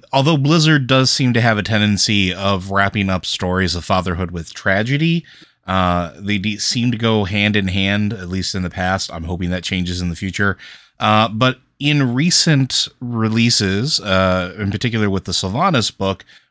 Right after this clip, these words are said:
we got a glimpse of a father who was actually good at what he did. He was a good father, uh, or at least he tried to be. He tried to do what was best for his people,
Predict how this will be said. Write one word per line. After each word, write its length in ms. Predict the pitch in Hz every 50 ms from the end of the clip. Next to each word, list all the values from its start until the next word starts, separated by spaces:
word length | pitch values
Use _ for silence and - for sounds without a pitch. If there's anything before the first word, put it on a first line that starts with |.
| _
we 160 | - 107 123
got 240 | 131 143 147 156 165
a 40 | 165
glimpse 360 | 139 - 113 110 104 - -
of 40 | 117
a 80 | 113 107
father 380 | - - 98 90 90 90 95
who 140 | 90 - 113
was 120 | 101 90
actually 380 | 90 87 82 - - - 95 92
good 280 | 87 85 90 95 92 92
at 120 | 90 87
what 140 | 87 85 78
he 180 | - - 85
did. 460 | 80 78 87 90 92 87 85 82 78 82
He 180 | - - -
was 160 | 92 92 95
a 60 | 104 113
good 260 | 123 131 160 165 147
father, 460 | 135 - 104 95 92 87 87 82 80 - - - - - - _ _
uh, 240 | - 95 95 92 95 95
or 140 | 98 107
at 60 | 113 110
least 260 | 113 110 107 - -
he 100 | - 110
tried 480 | - - - - 110 101 104 98 90 -
to 60 | 90
be. 120 | 85 87
He 120 | 82 82 92
tried 280 | - - 104 95 90
to 80 | 85 92
do 120 | 85 92
what 120 | 87 87 85
was 160 | 87 82 82
best 240 | - 104 101 - -
for 160 | - 113 98
his 120 | 90 85
people, 420 | - - 92 82 - 87 82 82